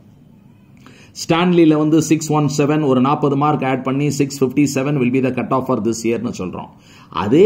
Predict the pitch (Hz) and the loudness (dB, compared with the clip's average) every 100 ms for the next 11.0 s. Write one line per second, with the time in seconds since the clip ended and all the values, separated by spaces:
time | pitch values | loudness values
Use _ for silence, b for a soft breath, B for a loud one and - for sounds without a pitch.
0 | 226 117 76 71 85 143 - 104 123 127 | 4 0 -4 -6 -2 0 0 0 -2 -2
1 | - 247 240 160 127 110 90 82 76 73 | 2 2 4 2 0 -2 -6 -10 -8 -2
2 | 135 - B B 98 127 175 240 226 - | -2 -2 B B -2 0 2 2 2 2
3 | 131 - 92 104 170 - 170 190 180 160 | -2 -2 -2 2 2 2 2 4 4 2
4 | 160 139 151 139 135 135 - - - 113 | -2 0 2 2 2 -2 -6 -10 -6 -4
5 | 107 110 98 101 185 220 - 107 127 180 | -2 -4 -4 -2 -4 -4 -6 -4 -2 0
6 | 190 135 113 92 85 - 82 101 190 - | 0 0 -2 -6 -6 -6 -2 0 -2 -4
7 | B B - 165 226 - 160 156 151 156 | B B -2 2 2 2 0 0 -2 0
8 | 208 220 156 147 - 120 107 190 202 180 | 0 0 0 0 -2 -4 0 -2 2 0
9 | 131 123 110 104 131 156 98 76 - 82 | 2 -2 -2 -4 -4 -4 -4 -6 -8 -8
10 | 80 - - - b b b 107 156 156 | -8 -12 -20 -20 b b b 2 2 0